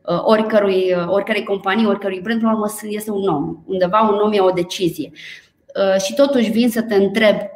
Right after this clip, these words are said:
pe ce ai spus. În momentul în care ia o decizie pentru mine, uh, acel C din consumator, este mai simplu decât dacă o iau,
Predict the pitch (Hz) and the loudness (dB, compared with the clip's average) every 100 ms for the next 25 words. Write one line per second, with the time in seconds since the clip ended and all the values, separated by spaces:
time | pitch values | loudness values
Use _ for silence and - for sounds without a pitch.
0 | - _ _ _ 202 185 185 180 175 - | -18 _ _ _ 0 2 2 0 -2 -4
1 | 208 202 - - 196 170 - - _ - | -2 -2 -8 -4 -4 -4 -8 -20 _ -2
2 | 214 233 269 294 247 220 202 202 220 214 | 2 2 4 4 2 2 0 2 0 -2
3 | 196 226 220 220 196 190 190 196 202 180 | -6 -4 -4 -4 -6 -6 -6 -4 0 0
4 | 160 170 277 - - _ _ _ _ _ | 0 -2 -6 -10 -20 _ _ _ _ _
5 | _ _ _ _ - 185 180 175 165 170 | _ _ _ _ -6 -4 -2 -2 -2 -4
6 | 170 - 180 190 190 180 180 _ _ - | -8 -8 -6 -2 -2 -2 -6 _ _ -16
7 | - 220 180 185 180 180 175 190 170 170 | -8 -2 0 0 0 2 0 0 -2 0
8 | 185 160 - - - - 226 247 233 226 | 0 0 -2 -8 -8 -2 0 2 2 0
9 | 220 - 302 285 247 214 185 185 - 233 | -2 2 6 6 6 2 0 -2 -2 0
10 | 202 208 202 185 190 214 214 202 | -2 0 0 2 2 2 4 2